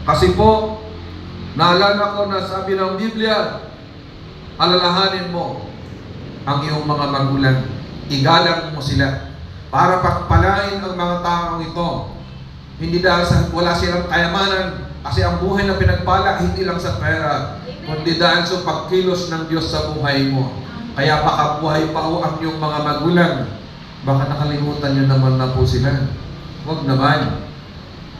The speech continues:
Speaker 1: Huwag naman ho yung pag may sakit lang sa kanyo sa tawagan, sa kanyo pupuntahan. Baka naman po,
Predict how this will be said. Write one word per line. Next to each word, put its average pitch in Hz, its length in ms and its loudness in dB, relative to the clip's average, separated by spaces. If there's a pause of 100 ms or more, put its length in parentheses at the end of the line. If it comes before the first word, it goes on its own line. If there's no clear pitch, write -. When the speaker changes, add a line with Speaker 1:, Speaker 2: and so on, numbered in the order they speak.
(1040)
Speaker 1:
Huwag 143 200 -2
naman 175 240 2
ho 175 80 4
yung 180 160 4
pag 175 120 0
may 175 160 2
sakit 175 320 6
lang 165 160 2
sa - 160 0
kanyo 165 240 0
sa 147 240 2
tawagan, 180 680 2
sa 160 160 0
kanyo 160 240 -2
pupuntahan. 131 840 2 (720)
Baka 170 240 2
naman 175 320 2
po, - 480 4